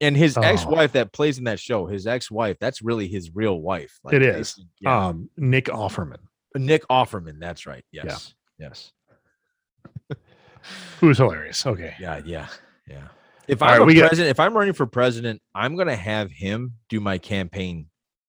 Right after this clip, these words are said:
Speaker 1: talks.
Speaker 2: Oh, the video. Yeah.
Speaker 1: Yeah,
Speaker 2: He's
Speaker 1: like,
Speaker 2: got a good
Speaker 1: like,
Speaker 2: voice.
Speaker 1: and this is, you know,
Speaker 2: He has actually narrated
Speaker 1: this is
Speaker 2: a coup-,
Speaker 1: approved by
Speaker 2: a couple
Speaker 1: Ron
Speaker 2: books.
Speaker 1: Swanson.
Speaker 2: He's written a couple books, which then he narrated, but then he, he's actually narrated some other books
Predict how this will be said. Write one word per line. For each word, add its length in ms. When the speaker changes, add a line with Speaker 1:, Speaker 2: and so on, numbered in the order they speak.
Speaker 1:
talks. 300
Speaker 2:
Oh, 60
the 100
video. 460
Yeah. 380
Speaker 1:
Yeah, 120
Speaker 2:
He's 80
Speaker 1:
like, 120
Speaker 2:
got 60
a 40
good 100
Speaker 1:
like, 140
Speaker 2:
voice. 280
Speaker 1:
and 140
this 180
is, 160
you 120
know, 280
Speaker 2:
He 240
has 160
actually 320
narrated 640
Speaker 1:
this 200
is 120
Speaker 2:
a 60
coup-, 40
Speaker 1:
approved 460
by 180
Speaker 2:
a 140
couple 280
Speaker 1:
Ron 80
Speaker 2:
books. 380
Speaker 1:
Swanson. 120
Speaker 2:
He's 260
written 220
a 60
couple 220
books, 280
which 160
then 160
he 140
narrated, 500
but 140
then 80
he, 200
he's 260
actually 340
narrated 560
some 160
other 180
books 380